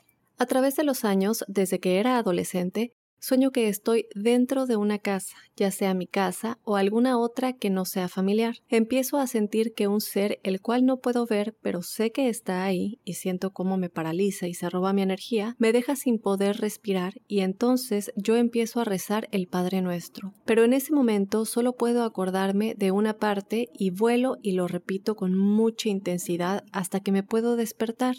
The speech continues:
En una ocasión pude ver un rostro en la pared mientras yo le peleaba con rezar una del Padre Nuestro y él me seguía y se escondía camuflajeado en la pared.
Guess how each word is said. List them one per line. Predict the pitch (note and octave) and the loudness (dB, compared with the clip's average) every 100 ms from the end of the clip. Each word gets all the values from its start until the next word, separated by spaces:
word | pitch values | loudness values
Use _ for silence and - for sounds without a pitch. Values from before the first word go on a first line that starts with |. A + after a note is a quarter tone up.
| - | -6
En | - B3 | 2 4
una | C#4+ E4+ | 4 2
ocasión | - A#3 - F#3+ F3+ A3 - _ | -2 -4 0 0 2 0 -4 _
pude | A3+ A#3+ | 0 2
ver | A#3 A3+ | 4 4
un | A#3 | 4
rostro | A3+ G#3+ G#3 - A3 G#3+ | 2 2 0 -2 -2 0
en | G3 | 0
la | F3+ | -2
pared | F3 F3 G#3 - _ _ | -2 -2 -4 -10 _ _
mientras | G#3+ G#3+ G#3+ A3 | 2 2 2 0
yo | A#3 | 2
le | C4+ D4 | 2 2
peleaba | A#3+ A3+ A#3 | 2 4 2
con | A#3+ G#3+ | 0 -2
rezar | F#3 F3+ G3+ G#3+ A#3 - | 0 -2 0 0 -2 0
una | A3 A#3+ | 2 4
del | A#3+ F#3 | 2 0
Padre | F#3+ F#3 G3+ | 0 -2 0
Nuestro | G3 G3 F#3+ - A3+ B3 _ _ | 0 0 -2 -2 -4 -4 _ _
y | G#3+ | 2
él | A3 A#3 | 4 4
me | B3 | 2
seguía | B3 G3+ G#3+ A3+ A#3+ | 0 0 2 2 2
y | G3+ | 0
se | F#3 | -4
escondía | F3+ - F#3 G3+ G3+ | -6 -2 0 0 0
camuflajeado | G3+ F3+ F3+ - F3 F#3+ F3+ | -2 -4 -4 -8 -4 -4 -2
en | G3 | -2
la | F#3+ | -2
pared. | F3+ F3+ F3+ | -4 -6 -6